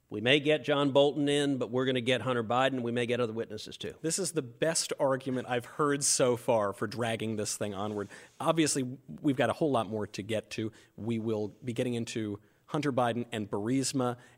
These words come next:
Speaker 2: and corruption in Ukraine specifically tomorrow,
Speaker 1: Yeah.
Speaker 2: because I know pretty much nothing about it, and you know pretty much everything about it, so I wanna, I wanna hear that. Obviously, people need to subscribe and leave a five-star review, please, to this show. It is Verdict with Ted Cruz,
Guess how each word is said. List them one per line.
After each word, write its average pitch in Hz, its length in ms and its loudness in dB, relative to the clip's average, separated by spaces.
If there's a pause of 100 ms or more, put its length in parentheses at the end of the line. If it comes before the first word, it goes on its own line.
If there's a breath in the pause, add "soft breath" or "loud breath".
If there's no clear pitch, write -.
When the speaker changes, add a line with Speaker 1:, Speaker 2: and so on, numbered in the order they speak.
Speaker 2:
and 101 300 -4
corruption 120 440 -2
in 113 120 0
Ukraine 107 340 -2
specifically - 600 -4
tomorrow, 104 560 0
Speaker 1:
Yeah. 95 60 0 (360 loud breath)
Speaker 2:
because 98 600 -2 (120)
I 135 160 -2
know 120 260 2
pretty 190 260 0
much 127 240 0
nothing 113 280 -2
about 98 280 -2
it, 110 180 -4
and 110 140 -4
you 127 100 2
know 123 140 0
pretty 127 200 -2
much 113 200 -2
everything 117 340 0
about 92 240 -6
it, 90 60 -6
so 113 100 -4
I - 20 0
wanna, 120 300 -2
I 120 60 -2
wanna 120 160 0
hear 117 140 0
that. 98 200 -2 (340 loud breath)
Obviously, 147 460 0
people 160 320 -2
need 113 300 -2
to 98 320 -6 (240 soft breath)
subscribe 143 1120 0 (260 loud breath)
and 120 240 0
leave 143 160 2
a 131 60 0
five-star 131 520 2
review, 104 320 -2
please, 90 340 -6
to 104 100 -4
this 107 140 -2
show. 95 260 -2
It 92 80 -8
is 98 80 -10
Verdict 147 460 -2
with 131 100 -4
Ted 110 220 -2
Cruz, 104 500 -4